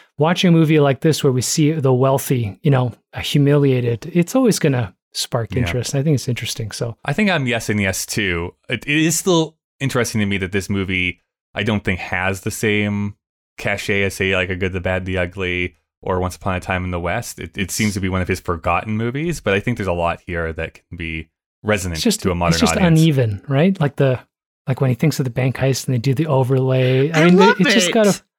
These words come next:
Speaker 1: I know, but it's like, there's campy cartoon and then it disappeared. Like, it's just a little uneven in its tone, but it's fun. <laughs>
Speaker 2: Well,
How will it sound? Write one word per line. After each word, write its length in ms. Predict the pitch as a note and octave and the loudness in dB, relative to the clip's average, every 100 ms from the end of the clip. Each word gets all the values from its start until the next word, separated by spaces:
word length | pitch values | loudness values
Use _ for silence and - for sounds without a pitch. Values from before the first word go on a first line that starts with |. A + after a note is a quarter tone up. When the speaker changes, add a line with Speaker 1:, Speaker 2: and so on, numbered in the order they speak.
| - - | -20 -10
Speaker 1:
I 140 | - B3+ | 0 2
know, 160 | B3 | 4
but 100 | A#3 | 2
it's 240 | A#3+ - - | 0 0 2
like, 440 | A#3 G#3 - A3 | 2 2 0 0
there's 280 | F3+ F3 - - _ _ - | 2 2 2 -6 _ _ -8
campy 580 | - G#3 G3 G3+ G3 | 2 4 6 6 4
cartoon 400 | F#3+ F#3 E3+ - F#3+ | 4 0 0 4 6
and 100 | F#3 | 6
then 80 | F#3 | 6
it 100 | F3 | 4
disappeared. 500 | E3+ E3+ - D#3 F3 | 2 0 2 4 4
Like, 160 | F3 | 4
it's 140 | G#3+ G3 | 2 2
just 240 | C4+ - | 0 2
a 60 | G#3 | 4
little 420 | F#3+ G3 F#3+ F3 | 6 6 6 6
uneven 540 | D3 C#3+ C3+ B2+ C3 C3 | 4 4 2 2 2 2
in 100 | B2+ | 2
its 180 | B2+ - | -2 -4
tone, 480 | B2+ A#2+ C3 A#2 - _ | -2 0 0 -2 -6 _
but 220 | - A#2 C3+ _ | -14 -14 -16 _
it's 240 | - - - | -16 -12 -10
fun. 400 | - F#3+ F#3+ F#3+ - | 0 4 4 2 -4
<laughs> 180 | C#3 D#3+ - - - - - - - - - B4+ - - | -6 -4 -4 -2 -2 -2 -8 -8 -6 -4 -2 -2 -4 -2
Speaker 2:
Well, 260 | C3 B2 | 0 0